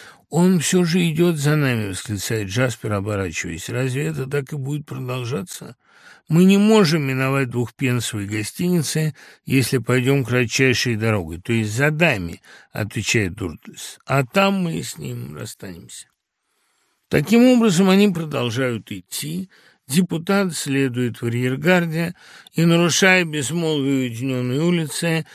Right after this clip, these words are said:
бросает камни в каждую стену, балку, жерть или всякий иной неодушевленный предмет, встречающийся ему на пути.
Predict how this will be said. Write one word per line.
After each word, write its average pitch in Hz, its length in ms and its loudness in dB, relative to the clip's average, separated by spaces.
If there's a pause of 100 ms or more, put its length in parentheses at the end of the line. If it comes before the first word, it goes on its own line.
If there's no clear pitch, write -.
(240)
бросает 151 920 4
камни 139 520 -4
в 117 100 -14
каждую 107 560 -2
стену, 156 560 -2
балку, 165 640 0
жерть 147 560 -4 (360)
или 117 200 0
всякий 104 560 -4
иной 143 300 0
неодушевленный 131 840 -4
предмет, 117 640 -4 (420)
встречающийся 131 1040 -4
ему 90 180 -4
на 98 160 -4
пути. - 400 -12